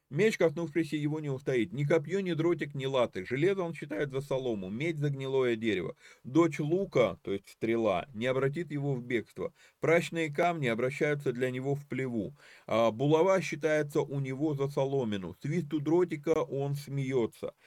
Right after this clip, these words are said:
Под, э, под ним острые камни, и на острых камнях лежит в грязи. А, он кипятит пучину, как котёл, и море притворяет в кипящую мазь, оставляет за собою светящуюся стезю,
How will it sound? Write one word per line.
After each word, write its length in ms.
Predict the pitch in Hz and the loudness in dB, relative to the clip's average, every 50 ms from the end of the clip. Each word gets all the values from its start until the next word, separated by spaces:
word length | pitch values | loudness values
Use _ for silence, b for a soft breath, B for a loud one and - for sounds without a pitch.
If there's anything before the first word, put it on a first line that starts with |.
| b b b b | b b b b
Под, 280 | - 139 151 160 156 139 | -4 0 0 2 2 2
э, 140 | 151 131 - - 131 139 143 143 | 2 2 0 -2 -6 -8 -4 0
под 220 | - 151 147 143 147 | 0 0 0 0 -2
ним 200 | 175 190 196 175 | -2 -2 -2 -2
острые 380 | 170 175 147 143 165 156 151 143 | -4 -4 -4 -4 -4 -4 -4 -4
камни, 520 | 143 - 160 160 151 151 151 135 120 110 107 - - | -2 -2 -2 -2 -2 -4 -2 -2 0 -2 -2 -4 -6
и 240 | 139 143 143 143 | -2 0 0 0
на 640 | 143 143 120 135 135 139 139 139 135 131 127 - - | 0 -2 -6 -4 -2 0 2 2 2 0 0 -4 -4
острых 400 | - 135 151 147 143 139 127 - | -4 -4 -4 -2 -2 -4 -6 -4
камнях 460 | - 123 117 120 131 139 143 143 143 | -4 -4 -4 -2 -2 -2 -2 -2 -2
лежит 420 | 123 113 120 120 113 123 139 135 117 | -2 -2 -2 -2 -2 -2 -2 -4 -4
в 200 | 104 98 101 98 | -6 -12 -10 -4
грязи. 680 | 107 123 123 127 131 123 110 120 123 117 98 87 - B B B B B B B B | -2 0 0 0 -2 -4 -4 -4 -2 -2 -2 -2 -4 B B B B B B B B
А, 420 | - - 107 104 104 101 101 98 - - | -4 -2 0 2 4 4 4 2 2 0
он 260 | 147 160 180 185 165 | 0 0 0 0 0
кипятит 520 | 143 170 151 143 160 151 143 185 190 185 - - | -2 -2 -4 -4 -4 -6 -6 -6 -8 -8 -8 -8
пучину, 720 | - 165 143 143 - 175 175 165 143 113 110 92 - - - | -8 -8 -6 -6 -6 -4 -2 -2 0 0 0 -2 -4 -6 -2
как 300 | - 139 139 139 - - | 0 0 0 0 -2 -2
котёл, 640 | - 147 139 143 143 147 147 127 107 87 69 - b b b b | 0 0 0 0 0 0 2 2 2 2 0 -6 b b b b
и 140 | b - 135 | b -4 -2
море 320 | 135 156 180 190 180 175 160 | 0 2 2 2 2 0 0
притворяет 640 | 143 139 139 139 135 135 135 135 143 147 147 143 | 0 -2 -4 -2 -2 -2 0 2 2 2 0 0
в 140 | 143 - - | -2 -6 -12
кипящую 840 | - - 143 143 - 151 156 151 147 143 - - - 143 135 131 131 | -8 -6 -6 0 2 2 4 4 2 -2 -4 -4 -2 -2 -2 -2 -2
мазь, 440 | 127 127 131 127 110 92 92 - - _ B B B B B | -4 -4 -2 -2 -2 -4 -6 -10 -18 _ B B B B B
оставляет 640 | 113 120 - - 139 139 147 160 170 165 160 147 127 | -2 -2 0 2 2 2 4 4 4 4 2 2 0
за 100 | 131 123 | -4 -2
собою 480 | - 139 127 123 135 139 131 117 107 | -2 -2 -2 -2 0 2 2 2 2
светящуюся 800 | 107 - 113 117 - 127 113 104 - - 92 85 90 - 87 101 | 0 -2 -6 -2 0 0 0 0 -2 -4 -8 -8 -8 -8 -10 -12
стезю, 520 | - - 123 117 117 139 175 190 202 196 | -10 -6 -8 -6 -2 0 0 0 0 -2